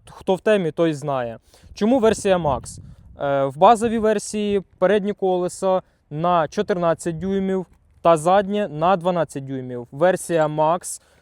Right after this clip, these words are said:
оснащена сімнадцятидюймовим колесом спереду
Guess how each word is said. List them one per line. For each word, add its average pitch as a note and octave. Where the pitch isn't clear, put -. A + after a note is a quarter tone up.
оснащена D#3
сімнадцятидюймовим F#3
колесом F#3+
спереду F3+